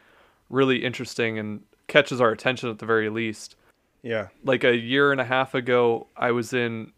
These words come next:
Speaker 1: Chicago for, Rita had a work thing, and, um, so I just had some free time, and I went to the Adler Planetarium that was there. And the whole museum part of it was all this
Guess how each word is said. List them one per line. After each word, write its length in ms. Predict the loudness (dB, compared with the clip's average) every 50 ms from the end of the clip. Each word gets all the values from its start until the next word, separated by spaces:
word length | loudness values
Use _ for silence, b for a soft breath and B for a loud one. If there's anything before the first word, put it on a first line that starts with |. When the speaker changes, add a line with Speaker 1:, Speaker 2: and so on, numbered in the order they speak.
| _ _ _ _ _ -14 -12
Speaker 1:
Chicago 760 | -10 -8 -2 4 6 6 6 6 4 2 0 0 -2 -6 -10 -10
for, 420 | -2 0 0 0 0 -2 -6 -10 _ _ _ _ _ _ _ _ -20 -20 -20 _ _ -14
Rita 340 | -8 -6 -4 -2 -2 -2 0
had 140 | 0 0 0
a 60 | 0
work 300 | 0 0 -2 -2 -4 -8
thing, 340 | -8 -6 -6 -4 -4 -6 -6
and, 240 | -8 -8 -10 -14 b b b b b b b b
um, 420 | -6 -4 -4 -4 -4 -6 -10 -14 _ _ _ _ _ _ -18 -4
so 160 | 2 6 6
I 60 | 6
just 120 | 6 6
had 140 | 4 2 2
some 100 | 0 -10 -6
free 200 | -2 -2 -2 -2
time, 340 | 0 0 0 0 0 -2
and 80 | -2 0
I 140 | 0 0 0
went 260 | 0 -2 -4 -6 -6
to 200 | -8 -6 -6 -4
the 260 | -4 -4 -4 -4 -4 -2
Adler 340 | -2 -2 -2 0 -2 -4 -4
Planetarium 720 | -4 -6 -6 -6 -6 -6 -4 -2 0 0 0 -2 -4 -4
that 140 | -8 -8 -8
was 180 | -10 -12 -8 -6
there. 320 | -4 -4 -4 -6 -8 -10 b b b b b b b b b b b _ _ -6
And 300 | -4 -4 -4 -4 -4 -6
the 80 | -6
whole 480 | -8 -6 -2 0 2 2 2 0 -2 -4 _ _ _ _ _ _ _ _ _ _ _ _ _ _ _ _ _ _ -8
museum 580 | -4 -2 -2 -2 0 0 2 2 2 0 0 0
part 180 | 2 2 2
of 80 | 4 2
it 100 | 0 -2
was 160 | -2 -2 0
all 140 | 0 0 0
this 320 | 0 -4 -8 -10 -14 -16